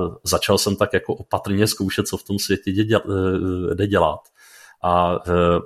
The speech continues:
další prostě asi tři, čtyři měsíce jsem nedělal nic jiného. Opravdu jako fakt, eh, Kingdom Come považuji za jeden ze svých jako asi nejherních zážitků.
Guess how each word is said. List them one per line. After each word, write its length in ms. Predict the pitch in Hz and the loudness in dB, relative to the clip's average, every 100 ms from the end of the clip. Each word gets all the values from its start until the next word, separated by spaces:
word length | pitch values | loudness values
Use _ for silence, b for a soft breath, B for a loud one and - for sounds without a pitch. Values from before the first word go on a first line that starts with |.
| _ _ | _ _
další 480 | 90 82 82 - 92 | 0 0 2 -4 -8
prostě 300 | - - - | -6 -6 2
asi 240 | 92 - 104 | 2 2 -4
tři, 160 | - | -6
čtyři 280 | - - 92 | -6 -2 0
měsíce 380 | 95 87 - 78 | 0 -2 -6 -4
jsem 220 | - 98 | -2 0
nedělal 360 | 95 90 92 95 | 0 2 2 2
nic 200 | 101 - | 0 0
jiného. 320 | 95 110 80 | 0 0 -2
Opravdu 400 | 71 - 82 85 | -8 -2 -2 0
jako 220 | 85 - | -2 -4
fakt, 460 | - - - _ 92 | -12 -10 -14 _ -4
eh, 920 | 90 90 90 - - - 90 85 85 | 0 0 0 -2 -18 -14 -6 -2 -4
Kingdom 440 | - 87 87 92 | -4 -4 0 -2
Come 320 | 95 90 90 92 _ _ - | 0 -2 0 -4 _ _ -4
považuji 500 | 90 90 85 92 92 | 2 2 2 0 2
za 140 | 95 | 2
jeden 240 | 87 90 92 | 2 2 0
ze 100 | 87 | 0
svých 400 | - 92 92 - | 0 0 -2 -6
jako 240 | - - | -20 -20
asi 240 | - - 98 | -8 -4 -2
nejherních 640 | 90 87 87 87 90 98 | 0 0 0 -2 0 2
zážitků. 520 | 92 87 110 - - | 2 2 -4 -8 -20